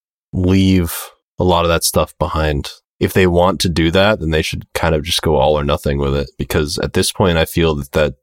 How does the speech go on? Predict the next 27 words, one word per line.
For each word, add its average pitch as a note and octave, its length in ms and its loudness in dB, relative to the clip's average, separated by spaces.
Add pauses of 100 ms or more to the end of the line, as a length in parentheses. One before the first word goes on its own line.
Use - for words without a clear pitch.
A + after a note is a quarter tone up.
(120)
a - 80 0
lot, D#2 440 0
pretty F3 180 2
much C3+ 340 0 (120)
all F#2+ 200 4
of G2 120 2
the F2+ 80 -2
traditional F2 500 0
stuff - 300 0
that - 100 0
they E2+ 120 2
were D2+ 120 2
working E2 380 0
with A2+ 320 -2
really G2 320 4
only F#2 240 4
works E2+ 400 2
with F#2 80 -4
the E2+ 80 2
approach D#2 480 0
that D2+ 100 -4
they D2+ 160 0
were D#2+ 380 2
working C#2+ 440 -2
with, C#2 360 -4
and D2 200 -2
that D2 220 -2